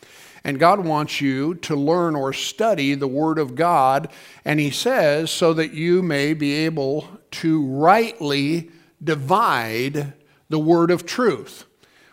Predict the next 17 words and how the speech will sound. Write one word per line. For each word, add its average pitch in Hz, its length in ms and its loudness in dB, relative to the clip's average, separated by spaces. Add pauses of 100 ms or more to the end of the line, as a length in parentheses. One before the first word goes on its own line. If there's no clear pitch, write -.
Well, 180 380 2
<clears throat> - 20 -8
if 160 460 -4
he 233 120 2
wants 185 300 0
us 143 140 -6
to 135 80 -6
rightly 147 480 -2
divide 127 340 -2
it, 156 160 -6
then 160 220 2
there 156 240 2
is 208 420 -2
that 156 460 0
capability 143 880 0
or 120 220 -4
possibility 131 960 -2